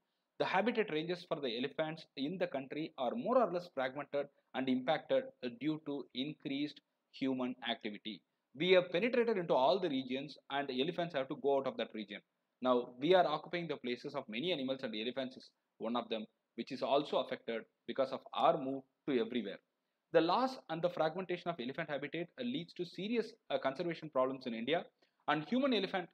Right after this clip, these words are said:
uh, conflict, we call it H E C. Uh, it is an important con-, uh, conservation issue in India, especially in the forest fringes where protected areas are covered by highly fertile and cultivatable lands. Now,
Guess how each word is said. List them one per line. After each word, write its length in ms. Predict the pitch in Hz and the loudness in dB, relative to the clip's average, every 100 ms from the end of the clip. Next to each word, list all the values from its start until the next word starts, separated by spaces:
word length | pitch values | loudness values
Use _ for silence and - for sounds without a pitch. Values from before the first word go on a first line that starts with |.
| - | -6
uh, 100 | 139 | 0
conflict, 420 | 147 139 123 - | 0 0 -6 -2
we 80 | 156 | 2
call 180 | 160 175 | 4 4
it 80 | 170 | 2
H 160 | 117 180 | -8 -6
E 80 | |
C. 220 | 165 156 - _ _ - | -6 -8 -10 _ _ 4
Uh, 60 | |
it 220 | 143 156 202 | 4 4 -2
is 80 | |
an 140 | 202 127 | -4 -6
important 480 | 160 214 208 208 190 | -4 0 0 -2 -4
con-, 200 | 151 151 | -4 -4
uh, 40 | 147 | -4
conservation 500 | 147 147 170 151 135 | -4 -2 -4 -4 -6
issue 240 | 127 151 | -4 -4
in 80 | 135 | -2
India, 380 | 123 123 123 127 - _ - | -2 0 0 0 -6 _ -8
especially 560 | 127 - 175 147 139 - | -4 -4 -4 -4 -6 -8
in 120 | 135 | -6
the 80 | 123 | -2
forest 340 | 127 127 131 | 0 -2 -4
fringes 340 | 123 113 120 - | -8 -6 -8 -6
where 160 | 107 120 _ _ | -6 -6 _ _
protected 480 | 165 196 - 202 143 | -2 -2 -2 -2 -2
areas 440 | 143 139 143 147 - _ _ | 0 4 4 2 -14 _ _
are 200 | 123 117 - | 0 0 -2
covered 380 | - 120 156 156 | -2 2 2 2
by 240 | 127 127 127 _ | 2 2 0 _
highly 360 | 170 196 220 - - | 2 2 0 -6 0
fertile 480 | 131 - 175 208 233 _ _ | 0 2 0 -2 -4 _ _
and 260 | 120 127 135 - | -4 -4 -4 -2
cultivatable 560 | 123 131 113 104 120 123 - | -2 0 -4 -4 -10 -10 -10
lands. 440 | 104 87 - - _ _ _ - | -8 -10 -14 -20 _ _ _ -2
Now, 300 | 117 113 | 0 0